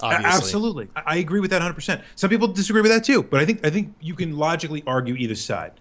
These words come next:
Speaker 1: My point is, this
Speaker 2: Sure.
Speaker 1: is not Edward Snowden, because Edward Snowden was basically saying, "Listen, I wanna expose these secrets. I, th-, this is not me. I'm not doing this. I just, I just think people should know about this." And now I'm, I'm, uh, you know, I,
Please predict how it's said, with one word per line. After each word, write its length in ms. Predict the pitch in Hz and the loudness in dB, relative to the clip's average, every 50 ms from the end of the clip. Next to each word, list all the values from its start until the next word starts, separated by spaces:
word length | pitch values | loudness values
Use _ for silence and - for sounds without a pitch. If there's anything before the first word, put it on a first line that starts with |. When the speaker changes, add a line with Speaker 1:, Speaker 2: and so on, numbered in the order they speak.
| _ _ - - - - - | _ _ -20 -20 -12 -2 -2
Speaker 1:
My 80 | 135 | -2
point 260 | 135 - 202 208 196 170 | 2 4 4 6 6 6
is, 220 | 143 135 - - - - - - - | 6 4 2 0 -6 -16 -14 -2 0
this 120 | 170 143 | 2 4
Speaker 2:
Sure. 60 | 107 | 4
Speaker 1:
is 100 | 160 131 | 4 4
not 260 | 135 160 196 226 233 175 | 4 4 4 4 4 4
Edward 280 | 131 117 113 110 104 | 4 4 2 0 -4
Snowden, 420 | - - - 85 85 95 107 135 135 | -4 -8 -10 -12 -12 -12 -14 -12 -8
because 180 | - 156 165 156 | -4 -2 0 2
Edward 220 | 190 180 175 165 | 2 2 0 0
Snowden 300 | - - 202 196 185 175 | 0 2 2 2 4 2
was 100 | 160 139 | 0 2
basically 400 | - 180 175 170 - - 151 147 | 4 4 4 4 2 0 -2 -2
saying, 260 | 135 - 165 156 147 143 | 0 0 2 2 4 4
"Listen, 220 | 170 185 - 156 | 2 4 4 2
I 80 | 120 123 | 4 4
wanna 160 | 139 160 151 | 6 4 4
expose 380 | 135 - - - 165 170 185 151 | 2 0 0 2 4 4 4 4
these 160 | 165 147 - | 2 2 2
secrets. 380 | - 196 - 139 131 - - - - - - - - - - - | 2 2 2 2 0 0 -4 -8 -14 -20 -20 -20 -20 -16 -4 -2
I, 60 | - - - - - - - - - 151 151 143 | -2 -2 -4 -8 -20 -20 -20 -20 -14 -10 -8 -8
th-, 120 | 165 - | -4 0
this 160 | 160 180 165 190 | 2 4 4 4
is 100 | 202 175 | 6 6
not 220 | 208 208 208 190 | 6 4 6 6
me. 300 | 208 233 208 170 151 135 | 6 6 6 4 2 -2
I'm 140 | 147 156 175 | -2 0 2
not 160 | 196 196 196 | 2 2 2
doing 240 | 208 226 220 202 165 | 2 2 4 4 2
this. 200 | 147 143 139 - | 2 0 -2 0
I 80 | 135 139 | 0 0
just, 200 | 131 135 135 147 - | 0 0 -2 -2 -2
I 80 | 143 | -2
just 140 | 147 147 - | -2 -2 -2
think 160 | - 185 190 | -4 -2 -2
people 180 | - 202 - 170 | -2 -4 -4 -2
should 200 | - - 180 165 | -4 -2 2 4
know 140 | 208 208 190 | 6 6 6
about 260 | 147 127 117 113 - | 6 4 4 2 2
this." 300 | 113 104 104 - - - - _ _ _ _ - - | -2 -2 -2 -4 -8 -10 -14 _ _ _ _ -4 0
And 140 | 135 135 139 | 2 4 4
now 240 | 151 160 170 165 160 | 4 4 4 4 4
I'm, 400 | 165 160 156 151 147 143 135 - - - 143 | 4 2 0 -2 -4 -8 -12 -16 -10 -6 -6
I'm, 160 | 147 156 151 - - | -6 -6 -6 -6 -4
uh, 160 | 143 147 147 147 | -2 -2 -2 0
you 120 | 156 135 | 0 0
know, 220 | 123 117 107 104 - _ _ _ _ _ _ - - - - - _ - | 0 0 -2 -4 -8 _ _ _ _ _ _ -20 -20 -20 -20 -20 _ -10
I, 80 | 131 | -10